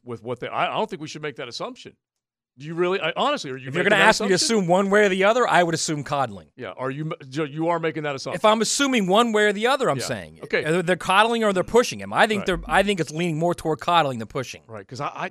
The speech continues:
Speaker 1: I just get the feeling that after the way that season finished, and that if anything that you would look back on, you'd look back on that December one on with a huge amount of disappointment,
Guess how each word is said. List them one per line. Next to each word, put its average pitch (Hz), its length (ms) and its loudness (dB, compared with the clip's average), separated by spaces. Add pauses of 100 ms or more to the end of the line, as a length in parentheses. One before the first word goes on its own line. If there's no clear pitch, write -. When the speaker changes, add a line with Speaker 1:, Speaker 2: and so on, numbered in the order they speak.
(120)
Speaker 1:
I 202 120 -10
just - 180 -10
get 175 120 -8
the 143 80 -18
feeling 139 360 -8
that 117 220 -8 (280)
after 180 360 -8
the 131 220 -12
way 131 200 -6
that 131 240 -8
season 127 600 -12
finished, 139 580 -14 (760)
and 113 220 -10
that 107 220 -6 (180)
if 113 220 -16 (160)
anything 160 540 -8
that 107 100 -12
you 123 100 -10
would 117 160 -10
look 123 240 -12
back 147 300 -8
on, 160 440 -10
you'd 120 220 -16
look 123 180 -14
back 139 280 -8
on 127 380 -10
that 107 200 -8 (420)
December 135 460 -10
one 120 400 -10 (100)
on 139 540 -12
with 107 160 -14
a 95 60 -14
huge 151 400 -10
amount 123 240 -8
of 98 80 -12
disappointment, 127 720 -14